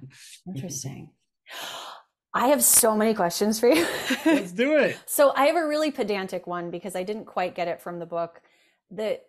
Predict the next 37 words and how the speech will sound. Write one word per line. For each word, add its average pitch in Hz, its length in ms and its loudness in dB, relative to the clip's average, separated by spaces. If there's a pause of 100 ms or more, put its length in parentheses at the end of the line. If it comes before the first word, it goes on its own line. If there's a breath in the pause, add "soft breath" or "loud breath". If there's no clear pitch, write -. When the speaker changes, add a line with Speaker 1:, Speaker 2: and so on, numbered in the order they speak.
(160)
Speaker 1:
what 240 380 -6
is 320 180 -10
the 233 120 -4
B 208 300 -8
C 202 420 -8
A 180 200 -4
D, 170 480 -8
B 170 160 -8
C - 180 -8
E 160 600 -6 (300)
C - 240 -6
E 165 260 -6
thing? 165 300 -8
I - 180 -8 (880)
Speaker 2:
Yeah. 175 720 2
Okay. 160 200 0
Speaker 1:
I - 20 2
mean, 143 60 0
Speaker 2:
Sorry, 254 180 6
Speaker 1:
I 247 60 6
know 254 120 6
Speaker 2:
what 262 80 6
Speaker 1:
you 285 80 2
Speaker 2:
wasn't 254 120 4
clear - 140 2
Speaker 1:
explain 214 260 2
it, 185 80 2
but 180 120 0
Speaker 2:
there. 175 100 4
Speaker 1:
I - 20 2
just, 170 260 -4
I 175 100 -4
didn't 170 200 -6
get - 180 -12
it. - 120 -18 (500)
Speaker 2:
Yeah. 175 360 -2
So 139 520 -8